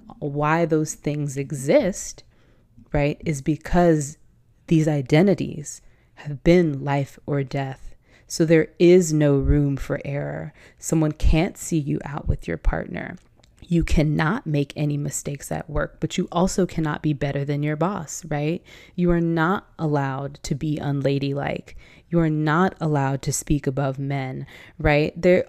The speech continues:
all of these things that have these extreme and dire consequences for our existence put us in this space of perfectionism. But when we play these games, right,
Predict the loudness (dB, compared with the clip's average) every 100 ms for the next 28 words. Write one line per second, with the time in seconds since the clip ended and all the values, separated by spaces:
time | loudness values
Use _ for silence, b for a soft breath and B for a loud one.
0 | 4 6 6 4 0 -2 -4 -6 -2 0
1 | 0 -4 -6 -6 -6 -6 -6 -4 -2 -4
2 | -4 -4 -4 -8 -10 -8 -4 -2 -2 -2
3 | -4 -8 B B B -6 -6 -2 0 2
4 | 2 -2 -4 -2 -4 -6 -6 -4 -6 -6
5 | -6 -6 -8 -18 _ 0 2 2 0 -4
6 | -2 -4 -6 -2 -2 -2 -8 -8 -12 -20
7 | b b b b 2 6 6 4 -2 -2
8 | 0 -2 -4 -6 -6 -6 -10 -8 -8 -6
9 | -8 -6 -10 -10 -12 -12 -14 -16 -18 -20
10 | B B -2 0 2 2 2 2 -2 -2
11 | 0 2 2 -2 -2 -2 0 0 -2 -6
12 | -12 -8 -4 -2 -4 -6